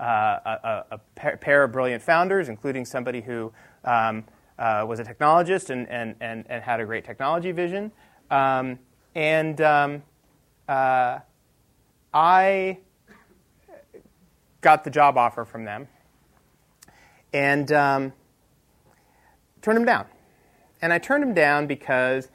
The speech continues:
it didn't feel like the right career opportunity for me. I didn't really want to be the engineering manager. I wanted to, um, uh, have a much larger kind of purview with respect to the product.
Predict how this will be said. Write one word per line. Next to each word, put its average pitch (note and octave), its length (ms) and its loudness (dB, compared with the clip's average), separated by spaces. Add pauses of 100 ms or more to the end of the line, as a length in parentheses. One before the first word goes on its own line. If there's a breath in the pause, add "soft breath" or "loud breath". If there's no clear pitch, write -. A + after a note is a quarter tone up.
(200 soft breath)
it C3+ 160 -6
didn't F3+ 360 0
feel C3+ 540 -2
like A#2 500 -2 (320 soft breath)
the B2+ 100 -2
right A#2+ 500 -2
career A#2 800 -6
opportunity G#2+ 520 -6
for - 100 -18
me. E2 180 -16
I - 40 -12
didn't G3+ 140 -4
really F#3 120 -4
want B2+ 300 -6
to - 20 -4
be A2+ 120 -8
the G#2+ 120 -10
engineering G#2 460 -12
manager. D#2 440 -16 (380 soft breath)
I B2+ 80 0
wanted B2 340 -2
to, A#2+ 440 -6 (320 soft breath)
um, A#2 480 -2 (360)
uh, A2+ 460 -2 (520)
have F3+ 300 4
a E3+ 40 -2
much D#3 280 0
larger C3 340 0
kind B2+ 180 -4
of A#2 80 -6
purview C#3 320 -2
with A#2 120 -4
respect A2+ 360 -8
to A#2+ 40 -12
the - 80 -10
product. F3 480 -2